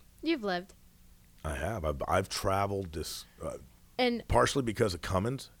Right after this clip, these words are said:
Speaker 2: the military
Speaker 1: Mm-hmm.
Speaker 2: and my, my ability to,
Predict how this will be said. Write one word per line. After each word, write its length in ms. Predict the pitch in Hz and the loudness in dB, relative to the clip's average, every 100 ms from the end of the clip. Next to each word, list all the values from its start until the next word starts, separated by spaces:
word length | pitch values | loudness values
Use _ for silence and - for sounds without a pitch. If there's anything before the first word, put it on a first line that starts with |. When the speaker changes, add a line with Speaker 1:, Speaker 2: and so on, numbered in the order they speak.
| - | -12
Speaker 2:
the 120 | 78 | -4
military 640 | 87 90 104 - 110 113 123 - | 0 0 0 0 -2 -2 -6 -6
Speaker 1:
Mm-hmm. 420 | 240 233 240 226 | -2 0 -2 -2
Speaker 2:
and 260 | 90 85 85 | -2 -2 0
my, 600 | 87 90 95 98 98 85 - - - - - - - - - - - - - - - - - - - - - - | 0 2 2 0 -2 -4 -8 -20 -20 -20 -20 -20 -20 -20 -20 -20 -20 -20 -20 -20 -20 -20 -20 -20 -20 -20 -18 -4
my 180 | 98 123 | 0 2
ability 540 | 104 98 95 90 87 | 2 2 2 0 -6
to, 500 | - 85 80 80 73 | -6 -2 -2 -2 -4